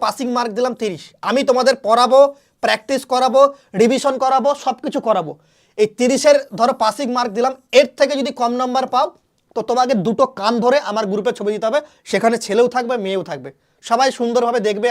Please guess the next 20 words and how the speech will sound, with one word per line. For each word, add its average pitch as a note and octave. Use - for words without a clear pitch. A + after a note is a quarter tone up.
হাসবে, F#3+
কিন্তু G#3
কেউ B3
ভয়ে A#3
সেখানে A#3+
কোনো A#3
রিসেট F#3
দিবে D3
না, C3
এটা G#3+
আমার G#3+
রুলস। D#3
তা G3
আবার B3+
ছবিটা B3+
এক A3+
কান C4+
ধরে C#4
নিজের B3+
সেলফি A#3